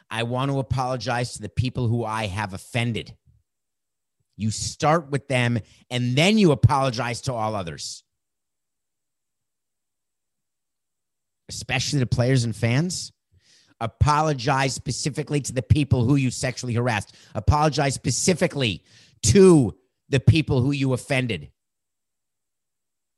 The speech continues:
There is no excuse for my behavior, he continued, and I take full responsibility for my terrible lapse in judgment. Is it a lapse in judgment?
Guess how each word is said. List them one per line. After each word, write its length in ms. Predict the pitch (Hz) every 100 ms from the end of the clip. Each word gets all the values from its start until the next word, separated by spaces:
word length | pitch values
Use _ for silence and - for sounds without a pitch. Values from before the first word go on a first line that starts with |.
| _ _ _ _ _ _ _ _ _ _ _ _ _ _ -
There 180 | 135 139
is 140 | 107
no 180 | 156 160
excuse 360 | - - 143
for 100 | 139
my 120 | 143 135
behavior, 380 | 127 139 127
he 60 | 120
continued, 420 | - 120 139 127
and 100 | 120
I 80 | 123
take 220 | - 131
full 220 | - 151
responsibility 840 | 135 107 127 127 - 110 123 120 110 139 -
for 120 | 139 127
my 140 | 117
terrible 540 | - - 156 143 131
lapse 300 | 131 127 -
in 100 | 117
judgment. 420 | 101 131 104 104 - _ _ _
Is 220 | 165 185
it 80 | 220
a 60 | 190
lapse 380 | 165 180 -
in 120 | 170 147
judgment? 500 | 160 156 190 185